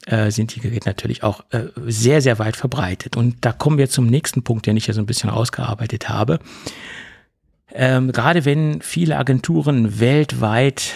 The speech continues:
äh, vertreten sind, also in den Staaten, in Deutschland, in Frankreich, in Spanien, da gibt es ja viele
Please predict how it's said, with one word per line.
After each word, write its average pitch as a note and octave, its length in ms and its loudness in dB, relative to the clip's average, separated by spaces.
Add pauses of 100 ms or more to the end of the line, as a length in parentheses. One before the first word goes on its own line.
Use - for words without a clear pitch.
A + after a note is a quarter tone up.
(240)
äh, A#2 140 2
vertreten A2+ 560 0
sind, A2 320 0
also A2+ 300 2
in A2 220 0
den G#2 140 -4
Staaten, A2+ 760 2
in A#2+ 140 0
Deutschland, A#2+ 520 2
in B2+ 80 2
Frankreich, A#2+ 520 0
in A2 80 2
Spanien, A#2+ 580 0
da B2+ 100 -6
gibt C3+ 200 -6
es C3+ 100 -4
ja B2 80 2
viele C3 440 2